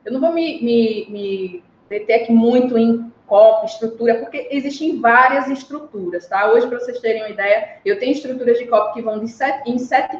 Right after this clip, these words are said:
passos pra você criar uma, uma carta de vendas ou qualquer comunicação de vendas, até, por exemplo, cinquenta e dois passos.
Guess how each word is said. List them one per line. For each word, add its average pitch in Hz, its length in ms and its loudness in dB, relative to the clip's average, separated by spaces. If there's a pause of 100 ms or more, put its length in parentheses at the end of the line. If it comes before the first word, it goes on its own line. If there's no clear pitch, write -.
passos 254 580 0 (220)
pra 247 140 4
você 233 180 2
criar 226 300 2
uma, 220 260 -4
uma 196 300 -6
carta 226 320 -2
de 226 80 -6
vendas 214 640 -6
ou 202 180 -4
qualquer 220 460 4
comunicação 214 500 -4
de 208 80 -12
vendas, 220 360 -4 (240)
até, 262 400 4
por 285 140 4
exemplo, 269 240 6
cinquenta 294 480 0
e 349 60 -2
dois 339 180 0
passos. - 560 -4